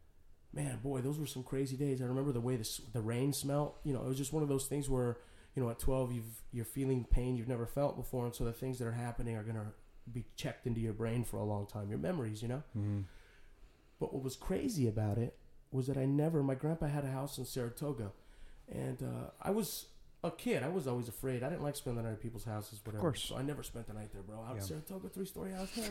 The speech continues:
Speaker 1: no, little kid, there's ghosts out there, you know? I'm not playing out there.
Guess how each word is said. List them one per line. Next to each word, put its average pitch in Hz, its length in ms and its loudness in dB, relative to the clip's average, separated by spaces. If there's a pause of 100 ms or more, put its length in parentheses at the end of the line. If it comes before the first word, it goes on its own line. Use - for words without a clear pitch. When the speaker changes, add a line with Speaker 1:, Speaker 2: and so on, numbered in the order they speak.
(120)
Speaker 1:
no, 247 80 -4 (220)
little 208 140 2
kid, 247 320 12
there's 233 120 6
ghosts 247 360 10
out 160 220 6
there, 160 180 2
you 165 120 2
know? 269 200 2 (840)
I'm 262 120 6
not 214 200 2
playing 180 320 8
out 165 180 6
there. 202 220 0